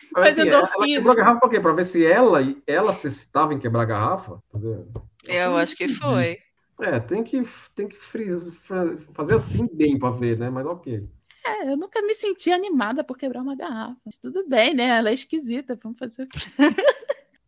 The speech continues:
Speaker 1: Você tem algum cérebro de Spock?
Speaker 3: Então, o, o que eu tinha pensado era justamente o da garrafa, né? Porque quando ela quebrou a garrafa, eu fiquei com a mesma cara da, da Rafa. Eu falei assim,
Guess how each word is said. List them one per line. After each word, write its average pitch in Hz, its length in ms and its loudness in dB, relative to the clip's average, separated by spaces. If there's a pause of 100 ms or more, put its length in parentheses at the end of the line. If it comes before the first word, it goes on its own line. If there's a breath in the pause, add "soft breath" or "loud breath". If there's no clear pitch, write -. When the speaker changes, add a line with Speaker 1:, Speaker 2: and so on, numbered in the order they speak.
Speaker 1:
Você 269 140 2
tem 285 120 2
algum 254 220 2
cérebro 226 340 0
de 208 80 -12
Spock? 240 380 -8 (340)
Speaker 3:
Então, 311 680 6
o, 277 400 -6
o 254 60 -10
que - 120 -2
eu 294 80 0
tinha 320 220 4
pensado 285 960 2 (400)
era 202 500 4
justamente 269 600 -2
o - 20 -14
da 262 80 2
garrafa, 285 640 4
né? 240 120 0
Porque 240 840 2 (100)
quando 320 180 2
ela 403 100 6
quebrou 294 260 4
a 269 40 4
garrafa, 254 760 4 (420 soft breath)
eu 453 140 4
fiquei 453 760 6 (500)
com 427 100 2
a 403 60 6
mesma 403 300 2
cara 415 240 6
da, 427 340 6
da 392 120 4
Rafa. 311 340 6
Eu 302 40 -6
falei 392 200 -4
assim, - 160 -10